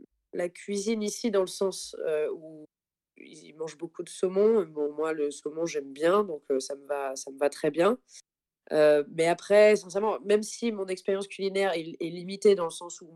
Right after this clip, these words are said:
moi-même, je ne fais pas beaucoup de cuisine, bon, on, quand on est, euh, quand on a vécu en France, euh, et, euh, et, et j'ai toujours, euh, mangé très, très bien parce que j'avais des parents qui me faisaient, euh, très bien à manger, que,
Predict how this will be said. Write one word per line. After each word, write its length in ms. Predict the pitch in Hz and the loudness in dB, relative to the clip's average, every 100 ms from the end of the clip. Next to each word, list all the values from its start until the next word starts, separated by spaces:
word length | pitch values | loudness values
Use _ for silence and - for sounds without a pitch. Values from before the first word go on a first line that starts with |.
| 170 | 4
moi-même, 400 | 196 202 208 196 | 6 6 4 0
je 100 | 170 | -12
ne 80 | 165 | _
fais 80 | - | -14
pas 160 | 165 165 | -8 -8
beaucoup 380 | 165 _ 175 165 | -10 _ -14 -14
de 140 | 147 | -16
cuisine, 500 | 139 - 170 220 247 - _ _ _ _ - | -18 -12 -4 -2 -2 -6 _ _ _ _ -8
bon, 480 | 156 117 104 151 156 | -6 -4 -4 -6 -6
on, 40 | |
quand 300 | - 165 165 | -8 -12 -6
on 180 | 170 165 | -4 0
est, 320 | 180 180 170 | 2 4 4
euh, 420 | 156 143 143 147 | 4 4 4 2
quand 200 | 143 156 | 0 -4
on 60 | 175 | 0
a 100 | 180 | 4
vécu 260 | 175 175 180 | 2 2 0
en 80 | 170 | 0
France, 500 | - 196 196 196 - | 0 2 2 2 -2
euh, 340 | 147 143 143 - | 0 4 2 2
et, 320 | 147 143 143 | 0 4 4
euh, 180 | 135 139 131 - | 2 -2 -4 -6
et, 440 | - 143 147 147 | -6 -4 -4 -8
et 40 | |
j'ai 260 | 147 151 156 | -16 -16 -18
toujours, 420 | - 165 175 156 | -18 -6 -2 0
euh, 120 | 156 151 | 0 0
mangé 520 | 160 160 180 180 151 | -4 -2 2 4 2
très, 160 | - 175 | 0 -2
très 180 | - 175 | 0 -2
bien 260 | 175 180 | 0 0
parce 200 | 175 147 | -2 -6
que 140 | - 156 | -4 0
j'avais 160 | 147 | 0
des 100 | 143 | 0
parents 300 | 143 170 175 | 2 2 2
qui 160 | 180 170 | 0 -6
me 40 | |
faisaient, 460 | 160 156 151 160 160 | -6 -4 -2 0 2
euh, 220 | 143 139 | 4 2
très 220 | 139 - | 0 2
bien 180 | 185 185 | 4 4
à 80 | 180 | 2
manger, 520 | 175 180 175 185 185 | 0 0 2 2 2
que, 340 | 185 156 143 | 0 2 4